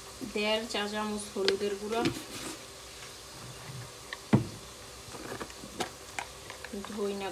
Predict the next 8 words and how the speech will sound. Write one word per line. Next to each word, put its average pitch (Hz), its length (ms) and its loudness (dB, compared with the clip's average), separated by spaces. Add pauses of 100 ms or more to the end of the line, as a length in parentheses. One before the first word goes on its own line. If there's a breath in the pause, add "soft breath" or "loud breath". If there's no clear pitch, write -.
গুঁড়া 190 260 4
করতে - 300 -4
হইব, 175 160 -6 (460)
আনতে 254 300 0
হইব। 170 220 -4 (880)
তো - 60 -4 (100)
এই 208 120 4
জায়গায় 208 320 2